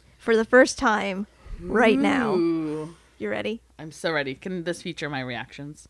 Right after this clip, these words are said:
Speaker 1: Yes.
Speaker 2: Okay.
Speaker 1: Okay. So here is the description from D V D dot com.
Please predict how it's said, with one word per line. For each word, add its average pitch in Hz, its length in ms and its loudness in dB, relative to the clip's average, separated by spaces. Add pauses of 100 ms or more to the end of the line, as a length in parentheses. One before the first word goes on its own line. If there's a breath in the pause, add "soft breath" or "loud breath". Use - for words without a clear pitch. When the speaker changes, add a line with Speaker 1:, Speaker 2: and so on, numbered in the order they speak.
Speaker 1:
Yes. 220 220 -4 (240)
Speaker 2:
Okay. - 180 -16 (480 loud breath)
Speaker 1:
Okay. - 240 0 (260 loud breath)
So 247 340 6
here 277 260 2
is 269 180 0
the 226 540 0 (280)
description 240 520 -2
from 196 180 -8
D 196 120 -6
V 185 100 -8
D 190 120 -4
dot - 220 -4
com. 208 460 -6